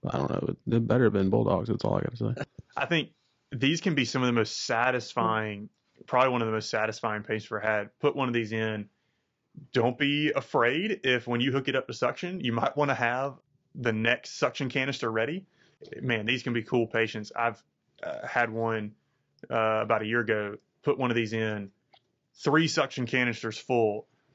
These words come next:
Speaker 2: where we kinda looked around the room like, "Uh, I hope it didn't put that in the aorta with the way it looks like it's coming out," right? I mean, kinda joking, but you're like, "God, that's a lot of blood." And then all of a sudden you see the, the fourth suction canister filling up about halfway and it just stops.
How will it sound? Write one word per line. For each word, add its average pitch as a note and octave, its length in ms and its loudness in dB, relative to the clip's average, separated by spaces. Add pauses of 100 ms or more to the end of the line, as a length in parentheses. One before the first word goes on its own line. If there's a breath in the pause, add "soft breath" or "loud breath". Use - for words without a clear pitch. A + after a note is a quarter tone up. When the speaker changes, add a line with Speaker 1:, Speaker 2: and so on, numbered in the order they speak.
(300)
Speaker 2:
where A#2 460 4 (240)
we B2 120 2
kinda A#2 560 0
looked C3+ 240 0
around B2 180 2
the A2+ 80 0
room A2+ 220 2
like, G#2 300 -10
"Uh, A#2+ 60 -6
I B2+ 260 -6
hope C#3+ 160 -6
it C#3+ 40 -2
didn't C3+ 160 0
put C#3 140 0
that C3 140 4
in - 20 -4
the C3 120 4
aorta C#3+ 200 8
with A#2 140 -4
the C3+ 60 2
way B2 180 6
it B2+ 100 -2
looks C3+ 140 -2
like A#2+ 140 4
it's A2+ 80 -4
coming B2+ 220 2
out," B2+ 140 2
right? A#2+ 240 2
I B2 40 0
mean, A2 240 -2 (480 soft breath)
kinda B2 220 0
joking, B2 340 0
but A2 80 -4
you're G#2 100 -8
like, G2+ 160 -12
"God, A2 160 -8
that's G#2+ 140 -8
a A2 40 0
lot G#2 140 -2
of G2+ 80 -6
blood." A#2 300 2 (340)
And B2 160 2
then A2+ 100 4
all A#2+ 180 6
of B2 40 -2
a A#2 60 2
sudden A#2+ 240 0
you A2+ 60 -4
see A#2+ 140 -4
the, G#2+ 280 0
the A2+ 140 -4
fourth A#2+ 340 0
suction A#2+ 340 -4
canister C3 380 -4
filling C3+ 280 -2
up C3+ 120 0
about A#2 200 0
halfway A#2 340 0
and A2 80 -4
it A2 80 -14
just A2+ 180 -12
stops. - 440 -8